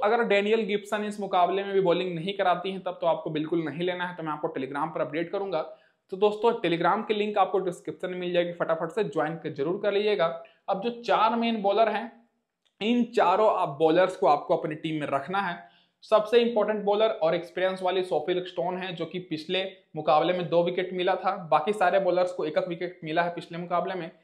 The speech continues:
चार्ली डीन अभी तक दो मुकाबले में तीन wicket ले चुकी हैं, सारा ग्लिन दो मुकाबले में दोस्तों दो wicket, और यहाँ पर दोस्तों नीचे से बात करें लिंसी स्मिथ दो मुकाबले में तीन wicket। तो सारे bowlers परफॉर्मेंस अच्छा है। तो इस मुकाबले में अगर इंग्लैंड women की टीम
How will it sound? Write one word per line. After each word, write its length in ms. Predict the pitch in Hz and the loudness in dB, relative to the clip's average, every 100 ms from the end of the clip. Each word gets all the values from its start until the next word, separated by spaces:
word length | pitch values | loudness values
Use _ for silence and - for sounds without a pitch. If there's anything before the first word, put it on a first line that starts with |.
| _ _ | _ _
चार्ली 340 | - 170 185 196 | 2 2 4 0
डीन 160 | 190 | -2
अभी 160 | 190 180 | -4 -4
तक 100 | 190 | -4
दो 180 | 151 170 | 2 2
मुकाबले 380 | 175 175 170 175 | 4 2 2 0
में 80 | 175 | -4
तीन 220 | 165 170 | -6 -6
wicket 240 | 165 170 165 | -6 -6 -6
ले 100 | 165 | -8
चुकी 260 | 180 180 | -8 -8
हैं, 200 | 175 160 - _ _ - | -8 -10 -16 _ _ -2
सारा 280 | 175 180 | 2 4
ग्लिन 360 | 190 185 196 185 | 4 2 -2 0
दो 140 | 165 | 2
मुकाबले 440 | 175 175 165 170 175 | 2 4 4 4 2
में 100 | 170 | 0
दोस्तों 280 | 165 160 165 139 | -4 -2 -6 0
दो 140 | 165 | 0
wicket, 400 | 170 170 170 - 147 | 0 -2 -4 -2 -2
और 180 | 156 | 0
यहाँ 280 | 147 - 165 | -2 -4 -4
पर 200 | 160 165 151 | -2 -4 -2
दोस्तों 280 | 151 156 156 | -6 -4 -8
नीचे 160 | 160 | -8
से 120 | 170 | -4
बात 200 | 156 156 - | 0 2 0
करें 140 | 160 | -2
लिंसी 380 | 147 151 151 185 | -4 -6 -8 -8
स्मिथ 280 | 175 175 185 | -8 -12 -10
दो 140 | 151 147 | -8 -6
मुकाबले 440 | 151 143 143 160 | -2 0 0 0
में 80 | 170 - | -4 -6
तीन 240 | 135 131 | -6 -6
wicket। 300 | 123 120 104 _ _ _ _ 165 | -8 -10 -16 _ _ _ _ -8
तो 40 | |
सारे 280 | - 185 226 | 2 4 4
bowlers 380 | 208 208 208 208 | 4 2 2 0
परफॉर्मेंस 460 | 196 180 180 190 185 | -6 -4 -4 -2 -2
अच्छा 260 | 180 208 | -2 -2
है। 180 | 190 - | -2 -4
तो 140 | - 202 | -6 -6
इस 160 | 185 | -4
मुकाबले 400 | 196 180 175 185 | -2 2 2 2
में 120 | 185 165 | -2 -2
अगर 220 | 165 185 | -2 -2
इंग्लैंड 400 | 160 156 170 185 | -2 -4 -2 -2
women 240 | 170 180 | -2 -4
की 100 | 180 | -6
टीम 180 | 180 185 | -6 -6